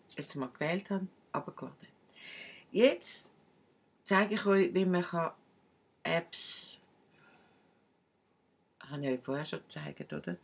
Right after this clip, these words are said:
Wie man kann Apps, die man doch nicht braucht, löschen kann. Man tippt auf eins, bis alle die anfangen zu wackeln, dann kann man aufs Kreuzchen und kann es löschen. Das mache ich so gern.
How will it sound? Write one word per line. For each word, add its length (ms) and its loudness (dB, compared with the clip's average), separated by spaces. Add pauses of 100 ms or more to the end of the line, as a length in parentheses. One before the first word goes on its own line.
(520)
Wie 120 -2
man 160 -4
kann 220 -6
Apps, 480 0
die 60 -14
man 340 0 (220)
doch 280 2
nicht 440 2 (200)
braucht, 760 -2 (640)
löschen 380 2
kann. 240 4
Man 180 2
tippt 400 0
auf 200 0
eins, 720 2 (720)
bis 200 6
alle 220 6
die 160 4
anfangen 440 4
zu 160 -4
wackeln, 380 -2
dann 120 -2
kann 120 0
man 140 -2 (680)
aufs 240 -14
Kreuzchen 680 0 (260)
und 400 -4
kann 220 -14
es 180 -18 (160)
löschen. 600 -12 (100)
Das 140 -12
mache 300 -10
ich 60 -18
so 220 -8 (180)
gern. 760 0